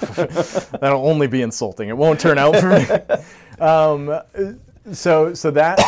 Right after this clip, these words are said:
Speaker 1: and then, um, when I feed my dog chips, that crunch of my dog eating
Speaker 2: Huh?
Speaker 1: chips is hilarious to me. It makes me
Speaker 2: We didn't get into your dog.
Speaker 1: I love my dog, yeah.
Speaker 2: Yeah.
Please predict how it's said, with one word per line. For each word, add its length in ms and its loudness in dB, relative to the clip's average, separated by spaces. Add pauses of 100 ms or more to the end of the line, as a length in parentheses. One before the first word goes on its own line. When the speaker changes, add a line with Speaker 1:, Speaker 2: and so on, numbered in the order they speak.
Speaker 1:
and 140 2
then, 280 0 (360)
um, 400 -4 (380)
when 260 -4
I 80 -2
feed 260 -8
my 140 -4
dog 380 -2
chips, 520 -12 (540)
that 320 -2 (240)
crunch 640 0
of 160 -2
my 160 -4
dog 400 0
eating 200 -6 (100)
Speaker 2:
Huh? 60 -8
Speaker 1:
chips 440 -6 (320)
is 200 -4
hilarious 880 -8
to 120 -6
me. 340 -10
It 120 -10
makes 340 -6
me 300 -8 (180)
Speaker 2:
We 140 -6
didn't 200 -6
get 140 -8
into 180 -10
your 160 -10
dog. 480 -16 (240)
Speaker 1:
I 100 -2
love 200 -2
my 100 -8
dog, 280 -12
yeah. 160 -8 (260)
Speaker 2:
Yeah. 300 -14